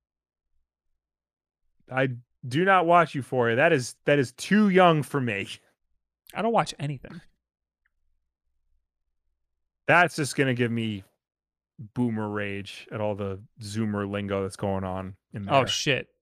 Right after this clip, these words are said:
Speaker 2: Underscore says there's another Book of Boba Fett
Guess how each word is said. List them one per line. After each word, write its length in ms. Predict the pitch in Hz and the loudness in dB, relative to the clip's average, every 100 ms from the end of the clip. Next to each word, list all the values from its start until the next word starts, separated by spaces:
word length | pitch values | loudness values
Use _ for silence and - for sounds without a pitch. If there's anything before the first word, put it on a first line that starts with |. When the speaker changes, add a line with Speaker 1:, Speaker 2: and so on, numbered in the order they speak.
| _ - | _ -12
Speaker 2:
Underscore 400 | 135 123 - 131 | -8 -8 -8 -10
says 200 | 120 113 | -8 -10
there's 200 | 113 110 | -10 -10
another 760 | 107 104 107 110 107 107 104 _ _ _ _ _ _ _ _ _ - | -10 -10 -6 -4 -4 -4 -6 _ _ _ _ _ _ _ _ _ -18
Book 320 | 180 127 120 | -12 -10 -8
of 220 | 113 101 - | -10 -12 -10
Boba 280 | 104 107 | -8 -10
Fett 200 | - - | -12 -14